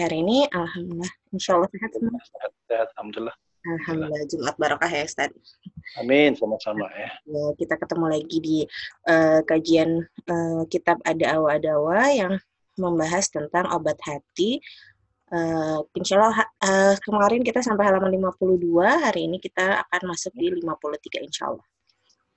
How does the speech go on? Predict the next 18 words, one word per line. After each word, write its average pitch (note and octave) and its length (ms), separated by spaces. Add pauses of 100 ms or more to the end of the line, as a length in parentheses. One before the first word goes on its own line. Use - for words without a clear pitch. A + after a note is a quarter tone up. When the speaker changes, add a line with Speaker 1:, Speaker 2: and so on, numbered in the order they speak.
(520)
Speaker 2:
Lima G#2 480
puluh G#2 320
tiga - 400
ya. C#3+ 400 (2500)
<clears throat> - 320 (1040)
Oke, C#3 160
gimana? B2+ 240
Langsung C#3 400
dimulai B2+ 320
apa E3+ 80
Speaker 1:
Kita E3+ 80
Speaker 2:
gimana? G3 160
Speaker 1:
langsung B3 240
mulai A3 240
saja, A3 320
Ustaz. D4+ 240 (560)
Bismillahirrahmanirrahim. G3+ 880
Speaker 2:
Bismillah. - 80